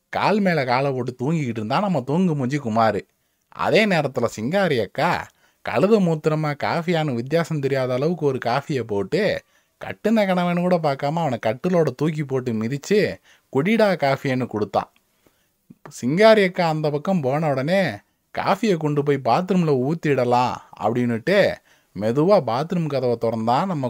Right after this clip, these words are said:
குமாரு. அதே நேரத்துல பாத்ரூம் கதவு சத்தத்தை கொடுக்க, எங்கிட்டோ போயிட்டு இருந்த சிங்காரி அக்கா சத்தம் கேட்டு அங்கேருந்து சம்மர் சால்ட் அடிச்சு பறந்து வந்து குமார நெஞ்சில எட்டி மிதிக்க, வேற வழி இல்லாம குமாரி கிளம்பி, "ஆஃபீஸுக்கே ஓடிடலாம்"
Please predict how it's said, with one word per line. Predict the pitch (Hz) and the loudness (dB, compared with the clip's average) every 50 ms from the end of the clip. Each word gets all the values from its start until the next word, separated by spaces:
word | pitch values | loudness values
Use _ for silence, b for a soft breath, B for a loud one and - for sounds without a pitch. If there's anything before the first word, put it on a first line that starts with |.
| - - | -6 -4
குமாரு. | 110 117 127 127 120 104 98 - _ _ _ _ _ _ _ _ _ _ _ _ _ - | 0 2 2 2 2 0 -4 -6 _ _ _ _ _ _ _ _ _ _ _ _ _ -4
அதே | 127 170 208 226 | 0 0 2 2
நேரத்துல | 208 180 160 156 143 - 135 123 123 | 2 2 0 0 -2 -2 -2 0 2
பாத்ரூம் | 113 123 165 170 185 170 160 143 | 2 2 2 2 -2 -2 -2 -2
கதவு | 135 127 123 123 123 | -2 -2 -2 -2 -2
சத்தத்தை | - - 117 - - 160 151 127 110 | -2 -2 -4 -4 -4 -4 -2 -2 -4
கொடுக்க, | - - 127 143 - - 208 180 120 78 - _ _ _ _ _ _ - | -2 -2 -2 -2 0 0 0 2 2 0 -2 _ _ _ _ _ _ -10
எங்கிட்டோ | - 98 120 147 170 180 226 226 233 | -6 -6 -2 -2 -2 2 4 4 4
போயிட்டு | 233 190 190 175 175 160 165 | 4 4 2 0 0 -2 -2
இருந்த | 160 151 135 - - | -2 -2 -2 -2 -2
சிங்காரி | 135 151 165 175 170 156 147 | -4 -2 0 0 2 2 0
அக்கா | 131 - - 139 131 | -2 0 -2 -2 0
சத்தம் | 123 135 120 123 - 180 185 175 | 0 -2 -4 -2 0 0 0 2
கேட்டு | 156 147 139 139 139 131 120 120 b b b b b b - | 2 0 0 0 0 -2 -2 -4 b b b b b b -8
அங்கேருந்து | 98 113 135 151 170 170 185 185 180 - - 135 | -6 -4 0 2 2 2 2 2 -2 -2 -2 -4
சம்மர் | 131 151 180 190 | -4 -2 -2 -2
சால்ட் | 180 - 170 147 139 131 127 | -2 0 0 0 0 0 0
அடிச்சு | 120 117 120 - - 120 - | -2 -2 -2 -4 -8 -8 -4
பறந்து | - 104 110 139 180 190 170 143 | -4 -4 -2 -2 -2 0 -2 -2
வந்து | 127 120 117 117 117 | -2 -2 -4 -6 -6
குமார | - - 113 127 151 156 151 127 | -6 -6 -4 -2 -2 -2 -2 -2
நெஞ்சில | 120 117 123 131 156 156 151 135 | -2 -4 -4 -4 -2 -2 -2 -2
எட்டி | 120 117 - - 139 | -2 -4 -6 -6 -6
மிதிக்க, | 110 101 104 113 147 156 - 208 202 180 117 85 - _ _ _ _ _ _ _ _ - | -4 -4 -4 -6 -6 -6 -2 0 0 0 0 -2 -4 _ _ _ _ _ _ _ _ -6
வேற | - 107 120 123 110 | 0 0 2 4 4
வழி | 107 110 139 175 190 | 4 4 4 2 2
இல்லாம | 185 180 170 165 165 175 190 202 185 156 | 0 0 0 0 0 0 0 0 0 0
குமாரி | 127 - 135 131 147 151 151 143 131 | 0 -2 -2 -2 0 0 0 0 0
கிளம்பி, | 120 - 117 117 131 147 139 127 117 117 117 117 - b b b b b - 104 | 0 2 2 2 2 0 0 0 0 0 -2 -4 -6 b b b b b -10 -2
"ஆஃபீஸுக்கே | 110 139 170 185 185 156 170 160 170 196 | -2 0 2 2 0 0 0 0 0 0
ஓடிடலாம்" | 202 175 143 139 156 160 170 165 156 147 131 127 127 131 131 123 | 2 4 4 4 4 4 4 4 2 2 2 4 4 4 4 2